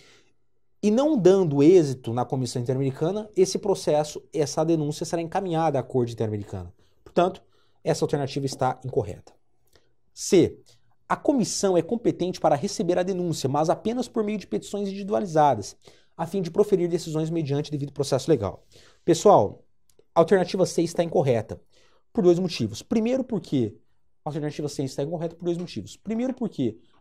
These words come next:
a Comissão Interamericana, ela não julga, portanto, ela não faz a análise, a aferição de mérito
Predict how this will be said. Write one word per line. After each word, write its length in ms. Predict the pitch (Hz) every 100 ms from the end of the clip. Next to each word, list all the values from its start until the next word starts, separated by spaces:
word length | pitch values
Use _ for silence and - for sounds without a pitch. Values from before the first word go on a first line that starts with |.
| -
a 100 | 165
Comissão 460 | - 254 202 -
Interamericana, 840 | 190 185 175 165 143 143 127 113 101 - - _ _ _
ela 300 | 147 151 151
não 180 | 160 214
julga, 400 | 151 180 196 240 - _ _ _
portanto, 460 | - 147 190 190 - _ _ _ _
ela 500 | 147 147 147 143 139
não 160 | 139 156
faz 720 | - - 190 175 117 - - _ _ _ _ _ _ _ _ _
a 120 | 143
análise, 440 | 131 139 147 131 135
a 40 |
aferição 560 | 131 135 131 - 143 135
de 180 | 123 131
mérito 720 | 123 143 156 135 107 101